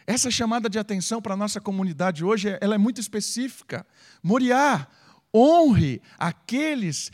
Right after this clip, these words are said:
que fizeram história na sua igreja. Honre aqueles que trabalharam para construir a igreja. Honre e respeite aqueles que carregaram a fé até o dia de hoje.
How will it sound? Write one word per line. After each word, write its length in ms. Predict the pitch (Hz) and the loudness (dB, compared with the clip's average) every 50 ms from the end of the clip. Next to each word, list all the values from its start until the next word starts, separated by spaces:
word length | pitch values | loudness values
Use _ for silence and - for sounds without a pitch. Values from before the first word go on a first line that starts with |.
| - _ | -18 _
que 100 | - - | -12 -10
fizeram 540 | 208 - 233 196 165 196 233 277 269 262 247 | -8 -6 -4 -4 -2 0 0 0 0 -2 -2
história 880 | 262 220 - - - - - _ _ - 226 254 294 320 311 285 240 196 | -2 -2 -2 -4 -4 -6 -8 _ _ -2 0 2 2 2 2 0 0 -2
na 100 | 190 175 | -4 -4
sua 260 | 160 - - 196 190 | -6 -8 -6 -6 -6
igreja. 600 | 170 139 123 143 147 165 175 175 160 127 117 127 - _ _ _ _ _ - - - _ | -6 -6 -6 -6 -4 -4 -4 -4 -4 -8 -10 -16 -20 _ _ _ _ _ -20 -20 -6 _
Honre 440 | 196 220 311 339 330 285 240 226 208 | 2 4 4 4 4 4 2 2 0
aqueles 840 | 160 147 - - 214 254 302 320 302 262 190 160 135 - - - - - - _ - | 0 -2 -6 -8 -6 -4 -4 -2 -4 -4 -4 -6 -6 -8 -10 -14 -16 -20 -20 _ -10
que 100 | - 214 | -10 -8
trabalharam 760 | - 254 277 277 254 240 220 208 220 254 294 302 285 254 | -4 -4 -2 0 2 2 2 2 2 2 2 0 0 0
para 200 | 214 - 269 247 | -2 -2 -4 -6
construir 880 | - - 262 262 269 220 - - - 240 220 214 240 285 330 339 339 320 | -6 -8 -8 -8 -8 -8 -10 -10 -8 -8 -6 -2 0 0 2 2 0 0
a 140 | 294 254 226 | 0 0 0
igreja. 760 | 202 156 143 165 165 180 202 220 233 208 160 135 123 107 - _ _ - - - - - | -2 -2 -2 -2 0 2 2 2 2 -2 -4 -8 -10 -14 -16 _ _ -20 -20 -20 -4 0
Honre 540 | 196 247 320 349 349 320 262 208 196 196 196 | 2 4 6 6 4 4 4 2 2 2 2
e 20 | |
respeite 920 | 175 185 175 160 - - - - - 254 294 302 294 214 - - 156 131 - - - - | 0 0 -2 -2 -6 -8 -10 -8 -6 -4 -2 -2 -4 -4 -6 -8 -10 -10 -12 -16 -8 -4
aqueles 840 | - 185 - - _ - 262 311 330 320 277 220 165 135 - - - - - - _ | -2 -2 -2 -4 _ -4 -2 -2 0 0 -2 -2 -2 -4 -6 -8 -12 -16 -20 -20 _
que 140 | - 247 208 - _ _ _ | -8 -8 -8 -8 _ _ _
carregaram 840 | - 269 294 269 269 269 220 180 165 220 262 294 311 320 302 285 269 254 | -2 0 2 2 2 2 0 0 0 2 4 4 4 4 2 0 0 -2
a 100 | 240 208 | -2 -4
fé 300 | - - 233 240 254 254 | -4 -6 -4 -2 -2 -2
até 260 | 233 - - 240 254 | -4 -4 -4 -2 -2
o 60 | 247 | -2
dia 220 | 185 160 190 233 | -4 -6 -8 -8
de 140 | 220 180 202 | -8 -6 -4
hoje. 560 | 190 190 202 220 214 185 143 123 - - - | -2 0 2 2 0 0 -4 -6 -12 -16 -20